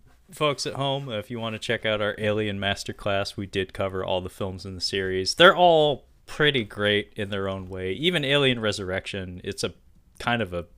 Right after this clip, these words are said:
goofy, busted movie in a lot of ways, but, uh, from just a pure audiovisual standpoint, it's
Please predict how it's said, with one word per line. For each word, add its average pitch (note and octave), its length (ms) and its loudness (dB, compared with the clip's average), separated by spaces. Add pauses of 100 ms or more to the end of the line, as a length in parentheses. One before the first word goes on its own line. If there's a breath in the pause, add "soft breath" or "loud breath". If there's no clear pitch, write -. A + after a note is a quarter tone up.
goofy, G2+ 380 -4
busted F2+ 480 -6
movie F#2 300 -6
in F2+ 80 -8
a F2 80 -8
lot E2+ 160 -6
of F2 80 -8
ways, E2+ 280 -6
but, F2 240 -4 (520 loud breath)
uh, F#2+ 160 0
from A#2 240 0
just A#2 240 2
a G2 120 2 (260)
pure G#2+ 380 -2
audiovisual F#2+ 760 -4
standpoint, A2 680 -6 (680)
it's - 200 -16